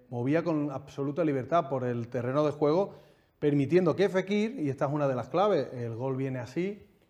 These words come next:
pudiese atacar ese carril entre los dos centrales. En definitiva,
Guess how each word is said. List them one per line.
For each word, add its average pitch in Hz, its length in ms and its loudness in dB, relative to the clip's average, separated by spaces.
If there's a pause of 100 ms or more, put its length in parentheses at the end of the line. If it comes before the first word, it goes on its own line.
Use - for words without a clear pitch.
(140)
pudiese 170 440 0
atacar 208 520 -2
ese 190 220 -4
carril 196 320 0
entre 151 240 -4
los 143 140 0
dos 143 140 -4
centrales. 107 480 -4 (480)
En 139 100 0
definitiva, 170 760 4